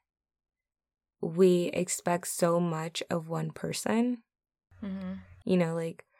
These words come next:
Speaker 1: we expect them to be, like, our confidant. We expect them to be our, um, you know, like, we expect them to be our everything.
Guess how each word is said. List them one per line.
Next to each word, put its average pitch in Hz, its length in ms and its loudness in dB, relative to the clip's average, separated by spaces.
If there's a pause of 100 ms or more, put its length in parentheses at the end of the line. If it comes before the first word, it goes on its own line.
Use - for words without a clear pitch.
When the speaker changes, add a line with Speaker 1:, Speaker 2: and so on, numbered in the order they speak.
(160)
Speaker 1:
we 175 220 4
expect - 580 0
them 165 380 -4
to 165 360 -6
be, 165 720 -6 (200)
like, 165 440 -10 (1000)
our 175 100 4
confidant. 160 840 -4
We 165 160 -2
expect 160 420 -6
them 165 240 0
to - 120 -6
be 160 560 -6 (440)
our, 165 680 0 (420)
um, 160 680 -4 (1000)
you 190 100 2
know, 185 60 8
like, 175 120 4
we 185 120 10
expect 185 280 8
them 214 120 8
to 190 80 4
be 180 80 10
our 170 100 8
everything. - 600 -4